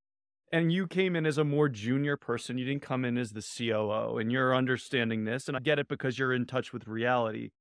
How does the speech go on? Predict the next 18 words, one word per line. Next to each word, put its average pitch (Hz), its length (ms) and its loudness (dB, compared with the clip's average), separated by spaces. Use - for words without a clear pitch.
But, 147 180 0
but 156 160 2
many 185 260 4
organizations 139 680 0
miss 147 320 0
this, 131 500 0
what 160 140 0
sounds 180 240 4
so 165 160 6
obvious. 117 420 0
Like, 175 200 6
w-, 135 280 -12
why 175 260 8
was 220 160 2
that 196 140 6
missing 170 320 -2
at 139 80 -4
ZocDoc? 151 640 2